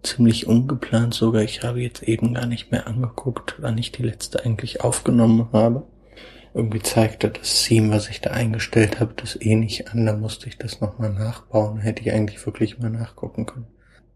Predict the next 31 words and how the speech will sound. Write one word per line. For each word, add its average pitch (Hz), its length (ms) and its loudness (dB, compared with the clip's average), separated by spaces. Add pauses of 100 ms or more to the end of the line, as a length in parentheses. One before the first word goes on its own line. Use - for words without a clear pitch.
(280)
Aber 139 180 2
nun, 113 520 2 (480)
ja. 123 400 2 (720)
Das 123 140 0
Semester 143 480 4
ist - 160 -2
mittlerweile 117 540 2
zu - 180 -4
Ende 127 320 0
und 107 180 2
das 110 140 -4
schon 117 240 0
seit 107 240 0
einigen 110 460 2
Wochen 110 400 0
und 113 400 -6
eigentlich 123 420 -2
hatte 123 140 -6
ich, - 440 -14
äh, 117 280 -8 (720)
das, - 240 2
was 120 160 4
ich 110 120 -2
heute 127 260 6
erzählen 120 440 6
wollte, 113 240 4
schon 110 180 0
länger 110 300 6
vor - 380 0
zu - 180 -8
erzählen. 107 640 0